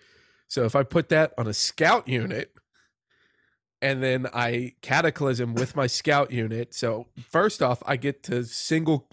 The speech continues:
essentially single combat a unit, and then it's a scout attack, so then I get to rally." <laughs>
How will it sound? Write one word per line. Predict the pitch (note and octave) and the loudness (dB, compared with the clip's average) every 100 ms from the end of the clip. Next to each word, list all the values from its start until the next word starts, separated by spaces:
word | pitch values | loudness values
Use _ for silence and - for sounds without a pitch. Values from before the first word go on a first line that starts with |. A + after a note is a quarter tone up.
| - | -2
essentially | E3 - G3+ G#3 E3 | 0 2 2 2 0
single | - E3+ D#3 | 0 -2 -2
combat | C#3 D#3+ C#3+ B2 A#2 A2 A#2+ | -2 -2 -2 -2 -4 -4 -4
a | A#2 | -4
unit, | A#2 G2+ F#2+ G#2+ _ _ - - _ _ D3 | -4 -4 -6 -10 _ _ -20 -20 _ _ -2
and | B2+ | 0
then | D3 F#3 D3+ - | 2 2 0 -4
it's | C3+ A#2+ | -4 -2
a | |
scout | - - E3+ F#3 | -4 2 4 6
attack, | C#3+ - A#2+ B2 - | 2 0 -2 -2 -4
so | C#3+ | -4
then | A#2 G#2+ - | -2 -2 -2
I | C#3+ | -4
get | - - | -6 -4
to | - | -2
rally." | B2+ C#3+ C3+ - E3+ | 0 2 0 0 -2
<laughs> | - | -2